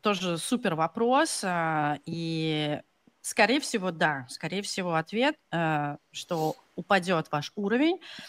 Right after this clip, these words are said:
просто потому что в С Ш А вы белый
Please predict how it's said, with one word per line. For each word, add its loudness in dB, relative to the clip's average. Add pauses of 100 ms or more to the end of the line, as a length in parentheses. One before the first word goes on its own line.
(180)
просто -2
потому 0
что -4
в -10
С -6
Ш 8
А 2
вы 2
белый 0